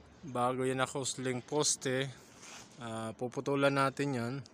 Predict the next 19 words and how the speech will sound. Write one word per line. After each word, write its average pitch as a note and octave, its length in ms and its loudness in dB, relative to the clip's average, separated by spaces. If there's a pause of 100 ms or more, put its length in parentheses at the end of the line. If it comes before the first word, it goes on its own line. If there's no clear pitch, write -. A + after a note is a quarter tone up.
(1200)
Kakat C3 400 0
natin B2+ 320 2
ng A#2 80 -4
pantay, B2+ 400 2
lalo A2+ 160 2
tatakpan G#2+ 560 -4
po G2+ 160 -8
natin. G2 400 -8 (1200)
Bago B2+ 160 4
dito, D3 560 4 (480)
ah, B2 80 -6
mag-extension D3 880 0
tayo C#3+ 160 6
dito C#3 320 0
ng, C#3 400 -2
ano, B2+ 240 -4 (160)
ng A#2+ 320 -6
three C3 240 0
meters. B2+ 800 -2